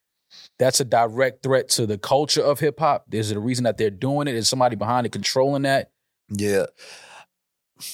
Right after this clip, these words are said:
Speaker 2: It's not hip hop. It's industry, right?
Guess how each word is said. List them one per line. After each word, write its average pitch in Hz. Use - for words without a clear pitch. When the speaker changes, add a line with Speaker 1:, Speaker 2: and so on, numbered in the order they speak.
Speaker 2:
It's 135
not 160
hip 123
hop. 82
It's 110
industry, 117
right? 110